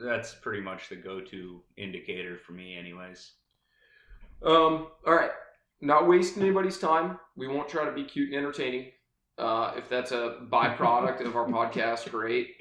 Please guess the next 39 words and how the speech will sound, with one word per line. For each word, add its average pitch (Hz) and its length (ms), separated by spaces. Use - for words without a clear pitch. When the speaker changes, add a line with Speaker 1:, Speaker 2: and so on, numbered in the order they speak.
Speaker 2:
Uh, 110 420
but 120 340
you 117 80
can 117 80
go 123 140
listen 117 380
to, 110 400
I 90 160
don't 110 120
know, 95 140
Joe 120 220
Rogan 117 320
or 117 80
somebody, 113 540
uh, 107 340
if - 60
you 123 100
wanna 117 160
hear 113 320
more 120 200
humor 117 300
and 113 100
F-bombs. 113 520
Uh, 131 440
we're 151 220
gonna 165 140
talk 147 360
about 123 440
Euro 131 260
nymphing 117 460
now. 104 280
So 123 600
I'm 151 380
more 156 260
of 139 160
a 127 40
Euro 127 260
nymphing 123 380
guy. 120 380